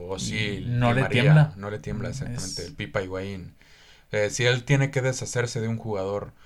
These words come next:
Speaker 1: no lo duda, porque pone primero al escudo, pone primero al Real Madrid, a la institución, antes que cualquier jugador,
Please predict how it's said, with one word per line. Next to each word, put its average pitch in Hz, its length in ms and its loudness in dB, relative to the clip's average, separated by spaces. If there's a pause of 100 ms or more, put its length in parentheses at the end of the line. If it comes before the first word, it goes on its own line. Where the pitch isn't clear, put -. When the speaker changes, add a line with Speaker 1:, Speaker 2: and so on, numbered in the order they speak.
(320)
Speaker 1:
no 101 260 -2
lo 107 120 0
duda, 113 400 -4
porque - 280 -10
pone 107 520 -4
primero 104 480 -2
al 101 100 -2
escudo, 120 480 -4
pone 107 220 -6
primero 101 340 -4
al 107 80 -2
Real 101 240 -2
Madrid, 110 440 -2
a - 100 -8
la 92 100 -10
institución, 110 720 -6
antes 110 320 -6
que - 100 -10
cualquier 101 360 -6
jugador, 113 360 -2